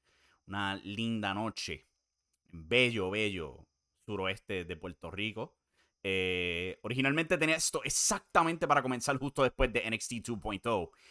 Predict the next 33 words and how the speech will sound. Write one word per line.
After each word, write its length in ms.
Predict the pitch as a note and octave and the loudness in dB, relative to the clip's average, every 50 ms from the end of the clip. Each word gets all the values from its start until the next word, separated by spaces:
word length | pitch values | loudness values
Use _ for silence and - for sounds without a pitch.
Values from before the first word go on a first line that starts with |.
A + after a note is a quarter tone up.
| - - - _ _ _ | -20 -20 -20 _ _ _
pero 960 | - C#3+ C#3+ C#3+ C#3 C#3 C#3 C3+ C3+ C3+ C3 C3 C3 C3 B2+ B2 A#2+ G#2 F2+ - _ _ _ _ _ _ _ _ _ _ _ _ _ _ _ _ _ _ | 2 4 4 6 6 6 6 6 6 4 4 4 4 4 4 2 0 -2 -6 -12 _ _ _ _ _ _ _ _ _ _ _ _ _ _ _ _ _ _
estaba 400 | - - - - - A2 C3+ E3 | -4 -4 0 2 4 6 6 6
viendo 240 | D#3+ D3 D3+ E3+ E3 | 4 2 0 2 4
las 120 | D#3 D3+ - | 4 4 4
hermosas 360 | B2+ A#2 A#2 - - D#3+ D3 | 2 0 -2 -2 -4 -6 -8
playas 400 | - - A#2+ B2+ C3 B2+ A2 - _ _ _ _ _ _ _ _ _ _ _ _ _ _ | -2 2 4 4 4 2 -2 -8 _ _ _ _ _ _ _ _ _ _ _ _ _ _
que 80 | - A#2 | -4 -4
ofrece 500 | A2+ - - A2+ B2 C3+ - - D#3 B2+ | -2 0 0 0 2 2 0 0 -2 -2
mi 240 | A#2+ A#2 A#2 A2+ - | -2 -2 -4 -4 -6
isla 480 | A#2 A#2+ B2+ B2+ - - F#2+ D2+ - - _ _ _ _ _ _ _ _ _ _ _ _ _ | -6 -4 -2 -2 -4 -4 -6 -10 -14 -16 _ _ _ _ _ _ _ _ _ _ _ _ _
en 160 | A2 A2 G#2 | -2 -2 -2
el 120 | G#2 - - | -2 -4 -2
Caribe, 600 | - A2 E2+ E2+ E2+ F#2 A#2+ A#2+ E2+ C#2+ - _ _ _ _ _ _ _ _ _ _ _ _ _ _ | 0 0 2 2 0 -2 -4 -4 -6 -8 -12 _ _ _ _ _ _ _ _ _ _ _ _ _ _
aquí 180 | - E2+ - G2+ | -20 -12 -10 -8
en 100 | G#2 G2+ | -8 -6
Puerto 340 | - G#2+ F#2+ - - D#2 | -6 -6 -6 -6 -10 -12
Rico. 240 | D#2 D#2 D2+ C#2+ - | -12 -12 -14 -14 -16
Estaba, 420 | - - E2+ E2+ F2+ F2+ F2 E2 E2 | -10 -6 -4 -2 0 0 0 0 -2
estaba 300 | - - E2+ F2 F2+ F2+ | -2 -2 -2 0 0 -2
de 40 | |
playa, 340 | E2 F2+ F#2 F#2+ F#2+ F2 E2 | -2 0 2 2 2 0 -4
estaba 540 | - _ D#2 D#2 E2 E2+ D#2+ C#2+ B1+ - _ _ _ _ _ _ _ _ _ _ | -8 _ -4 -4 -2 -2 -2 -4 -6 -8 _ _ _ _ _ _ _ _ _ _
comiendo 840 | G#2 G2+ G#2+ A2+ A#2+ A#2+ A#2+ A#2 A#2 A2+ A2+ A2 A2+ A2 A2 G#2+ - | -4 -2 0 2 2 2 2 0 0 2 2 2 2 2 2 0 -2
con 140 | - F2 F2 | -6 -6 -6
los 300 | E2+ D#2+ D#2 D#2 D2 - - | -6 -6 -6 -8 -8 -12 -4
cuates, 640 | - B2 B2 B2 A#2 A#2 - A2 G#2+ G#2+ G#2 G2+ | 4 8 8 8 8 8 4 0 0 0 0 -2
estaba 220 | F#2 - G2 F#2+ F#2+ | -2 -2 -2 0 0
pasándola 440 | F2 F2 - G#2+ G2 F#2+ F2 E2+ F2 | -2 -2 -4 -4 -4 -2 -2 -2 -2
bien, 240 | G#2+ A#2 A#2 A2+ | -2 -4 -4 -6
pero 160 | - - F2+ F2+ | -6 -6 -6 -6
ya 140 | F2 F#2+ | -6 -6
estamos 280 | - - G#2+ G#2+ F#2 F2 | -4 -4 -2 -2 -2 -2
aquí, 300 | - - A#2+ C#3+ F#3+ - | -4 -4 -8 -8 -10 -12